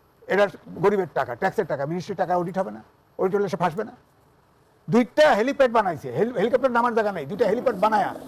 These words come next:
আবার ডিসি সাহেব ভেঙে ফেলাইছে। তো আপনি বলেন, আক্কল দাঁত হয়েছে? নিজেকে তো নিজে সেভ করতে পারে না। বলেন, আপনার ভি এইট গাড়ি ভরে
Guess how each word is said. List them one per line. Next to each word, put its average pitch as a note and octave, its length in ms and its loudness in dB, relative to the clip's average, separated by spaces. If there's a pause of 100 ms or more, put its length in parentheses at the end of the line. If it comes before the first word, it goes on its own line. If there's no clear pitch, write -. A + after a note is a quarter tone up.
(120)
আবার G3 200 2
ডিসি G#3+ 140 -2
সাহেব G#3+ 160 2
ভেঙে G3+ 160 -2
ফেলাইছে। C3+ 360 -6 (340)
তো - 60 0
আপনি F3+ 220 2
বলেন, G3+ 280 0 (140)
আক্কল - 260 -2
দাঁত F3+ 140 0
হয়েছে? F#3+ 240 -12 (520)
নিজেকে C#4 300 2
তো C#4 120 2
নিজে G3 180 -2
সেভ E3 200 -4
করতে B2 160 -10
পারে A2 160 -14
না। - 100 -20 (720)
বলেন, G#3+ 260 -2 (800)
আপনার A3+ 300 2
ভি G3 180 2
এইট A#3+ 160 4
গাড়ি A3+ 180 2
ভরে G#3 260 2